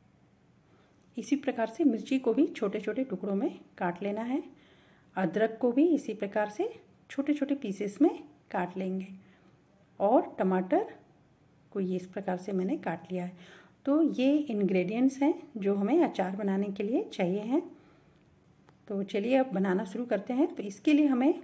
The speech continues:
कढ़ाई लेनी है और उसमें मैंने डाल दिया है ये ढाई सौ एम एल सरसों का तेल। इसे गर्म होने देंगे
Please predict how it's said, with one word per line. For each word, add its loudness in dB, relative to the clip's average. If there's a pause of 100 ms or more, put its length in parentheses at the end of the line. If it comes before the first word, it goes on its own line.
(180)
कढ़ाई 4
लेनी 2
है 2
और -2
उसमें -2
मैंने -4
डाल 0
दिया -2
है -2
ये 2 (580)
ढाई 4
सौ 6
एम 2
एल 4 (920)
सरसों 0
का 2 (240)
तेल। -2 (1400)
इसे -2
गर्म 4
होने 6
देंगे 0